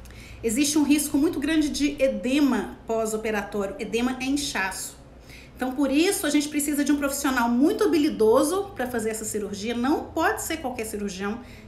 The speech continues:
Tem que ser realmente um cirurgião muito habilidoso, porque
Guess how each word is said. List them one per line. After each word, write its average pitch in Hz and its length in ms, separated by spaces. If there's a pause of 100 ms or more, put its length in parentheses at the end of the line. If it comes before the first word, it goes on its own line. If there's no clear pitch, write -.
(140)
Tem 330 200
que - 80
ser 370 220
realmente 302 460
um 285 60
cirurgião 254 460
muito 302 280
habilidoso, 233 680
porque 254 500